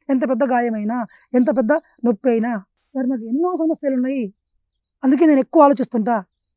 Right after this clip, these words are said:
ఎక్కువ ఆలోచిస్తే నువ్వేం ఆలోచిస్తావు? భయపడుతుంటావు, నువ్వు ఆలోచించవు. మనం ఆలోచించం, మనం ఆలోచించే వ్యక్తికి మనకి ఇంకా శక్తి రాలేదు. మనకు ఆలోచనలు వస్తాయి, మనం ఆలోచించం.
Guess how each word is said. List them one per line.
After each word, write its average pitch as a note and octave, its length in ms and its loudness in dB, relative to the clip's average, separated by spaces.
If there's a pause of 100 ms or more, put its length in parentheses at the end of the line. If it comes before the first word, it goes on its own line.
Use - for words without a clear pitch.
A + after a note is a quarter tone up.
(680)
ఎక్కువ B3+ 240 -2
ఆలోచిస్తే C#4+ 380 0
నువ్వేం C4 280 0
ఆలోచిస్తావు? B3 440 -4 (760)
భయపడుతుంటావు, C#4 600 4
నువ్వు A#3+ 160 2
ఆలోచించవు. A#3 480 -4 (1200)
మనం B3+ 140 -2
ఆలోచించం, C4+ 520 0
మనం A#3+ 140 -2
ఆలోచించే C4+ 380 -2
వ్యక్తికి B3+ 280 -2
మనకి A#3 200 -2
ఇంకా A#3 140 -2
శక్తి A#3 240 -8
రాలేదు. A3 320 -6 (640)
మనకు B3 280 0
ఆలోచనలు D4 600 6
వస్తాయి, A#3+ 340 4
మనం A#3 180 0
ఆలోచించం. A#3 560 -2